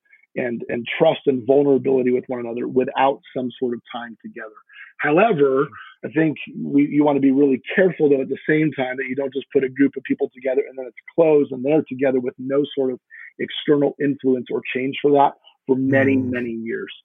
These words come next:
Speaker 1: So there's, there's
Speaker 2: Mm.
Speaker 1: kind of a balance there of, yeah, we maybe, maybe we have kind of a core group of people who are together and we add on a few other folks to that group so that we have this sort of this trust and this vulnerability, this established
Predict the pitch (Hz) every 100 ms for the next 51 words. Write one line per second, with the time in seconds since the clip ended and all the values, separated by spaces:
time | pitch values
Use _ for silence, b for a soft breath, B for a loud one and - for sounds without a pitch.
0 | B B - 139 139 131 - 107 98 98
1 | 156 156 143 123 135 135 139 135 - -
2 | 123 127 131 123 120 - _ b _ -
3 | 143 156 160 156 156 147 147 147 147 160
4 | 139 139 139 139 123 123 120 - - 151
5 | 170 190 175 127 175 165 - 175 160 185
6 | - 143 127 - - 117 117 127 135 185
7 | 214 B B B 139 139 - 139 131 131
8 | 139 156 135 - 147 - - 135 147 165
9 | - 165 185 - - b b _ - 175
10 | 175 160 139 156 - 135 123 131 131 131
11 | 139 127 120 127 123 120 120 - - -
12 | 160 - - 120 117 131 135 123 127 131
13 | 123 120 117 - 123 123